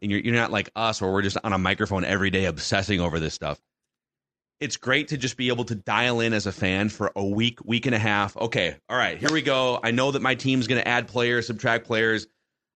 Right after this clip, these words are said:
I can, I, and I know that I can engage for a week and then go back to my life or engage for a day or whatever it is.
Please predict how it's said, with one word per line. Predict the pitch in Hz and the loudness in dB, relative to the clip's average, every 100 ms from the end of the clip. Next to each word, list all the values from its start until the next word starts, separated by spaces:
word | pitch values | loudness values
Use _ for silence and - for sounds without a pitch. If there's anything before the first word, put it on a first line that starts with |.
| - | -6
I | 131 | -2
can, | 160 - | 0 0
I, | 117 | 0
and | 147 127 | 2 2
I | 139 | 2
know | 147 | 2
that | 135 | 2
I | 131 | 2
can | 151 | 2
engage | 131 123 127 143 120 | 0 2 2 2 0
for | - | 0
a | 131 | 2
week | 117 131 123 - | 4 4 2 0
and | 120 | 0
then | 117 | 0
go | 117 | 0
back | 120 113 | 2 0
to | - | 0
my | 107 | -2
life | 98 110 98 87 - | 0 0 0 -2 -4
or | 107 | -2
engage | 110 120 113 123 117 | -2 -2 -2 -2 0
for | 120 | 0
a | 107 | 2
day | 107 110 | 2 2
or | 107 | 2
whatever | 98 110 101 | 2 0 0
it | |
is. | 82 | -4